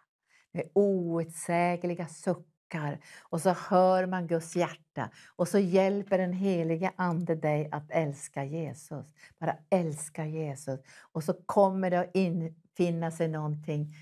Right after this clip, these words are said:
som jag tror Bibeln kallar för den andliga vänskapen. Jesus börjar uppenbara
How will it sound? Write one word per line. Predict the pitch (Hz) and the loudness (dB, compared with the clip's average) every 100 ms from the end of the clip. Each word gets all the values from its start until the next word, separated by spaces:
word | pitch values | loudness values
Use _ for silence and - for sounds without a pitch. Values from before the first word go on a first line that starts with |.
| - _ | -20 _
som | - 156 | -2 2
jag | 151 | 2
tror | 151 156 | 2 0
Bibeln | 151 147 147 143 | 2 0 0 -4
kallar | 143 160 135 135 | -4 -4 -4 -4
för | 135 | -4
den | 135 143 - | -6 -6 -4
andliga | 160 139 131 135 131 131 147 - _ | -2 -2 -4 -6 -4 -4 -6 -14 _
vänskapen. | 143 170 151 151 127 - - 127 147 151 - 143 143 - _ _ | 0 2 2 -4 -10 -12 -10 -8 -8 -12 -12 -10 -10 -14 _ _
Jesus | 151 165 170 185 185 160 - | -2 2 2 0 -4 -8 -6
börjar | 156 156 151 | -4 -4 -4
uppenbara | 165 - _ 147 135 139 143 147 147 | -8 -8 _ -8 -6 -4 -4 -2 -2